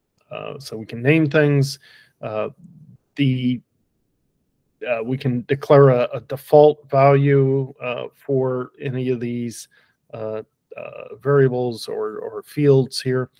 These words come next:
and we can also declare constants. So these, these all have the obvious meanings. All right, so, uh, topics. So here again,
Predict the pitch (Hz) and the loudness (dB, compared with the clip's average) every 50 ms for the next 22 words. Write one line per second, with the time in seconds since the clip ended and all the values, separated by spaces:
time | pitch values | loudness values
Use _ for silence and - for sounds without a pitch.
0 | - - - - _ _ _ 135 123 117 120 120 123 120 - - 131 120 120 117 | -20 -20 -20 -20 _ _ _ -4 -4 -2 -2 -2 -2 -4 -4 -6 -4 -2 -2 -2
1 | 117 - - - 123 110 110 110 110 110 104 - _ _ _ _ _ _ 127 135 | -2 -4 -4 -4 -2 -2 -2 -2 -4 -4 -6 -8 _ _ _ _ _ _ -16 -14
2 | - - 117 107 107 - - - _ 104 95 - - - _ _ _ _ - - | -8 -6 -6 -6 -6 -8 -12 -18 _ -20 -20 -20 -20 -20 _ _ _ _ -20 -20
3 | _ _ _ _ _ _ _ _ _ _ _ _ _ - - - - - 98 117 | _ _ _ _ _ _ _ _ _ _ _ _ _ -18 -18 -18 -16 -18 -18 -18
4 | - _ - - - - _ 139 123 110 104 - 117 107 104 101 101 98 98 92 | -18 _ -20 -20 -20 -14 _ -8 -8 -8 -6 -6 -4 -4 -4 -4 -6 -10 -10 -12
5 | _ _ _ _ - 98 95 98 98 98 107 107 104 - - 113 107 101 95 98 | _ _ _ _ -14 -10 -10 -10 -8 -8 -8 -8 -8 -8 -10 -10 -12 -12 -12 -16
6 | 101 101 - - - _ _ _ _ _ _ _ _ _ _ _ _ _ _ _ | -14 -14 -14 -14 -16 _ _ _ _ _ _ _ _ _ _ _ _ _ _ _
7 | _ _ _ _ - - - - - - _ - _ _ - - _ _ _ _ | _ _ _ _ -20 -20 -20 -20 -20 -20 _ -20 _ _ -20 -20 _ _ _ _
8 | _ - 214 214 208 139 - - - - 202 190 185 180 180 175 175 175 165 - | _ 4 4 4 4 2 2 0 6 8 10 10 10 10 10 8 6 4 0 2
9 | 185 175 165 156 156 156 147 131 - - _ _ _ _ _ _ - - - - | 2 4 6 8 6 6 6 2 0 -4 _ _ _ _ _ _ -12 -10 -2 0
10 | 220 226 - - - 117 - _ - - - - - _ - - - - 135 127 | 0 0 0 -2 -6 -10 -10 _ -12 -10 -10 -12 -12 _ -12 -10 -8 -6 -6 -4
11 | 127 127 110 - - 139 139 175 196 202 196 180 170 160 - _ 151 139 - - | -6 -6 -8 -8 -8 -6 0 6 6 6 6 6 2 -2 -6 _ -8 -8 -6 2
12 | 160 190 190 180 180 175 170 165 156 143 139 | 4 4 6 6 4 2 0 -4 -6 -8 -12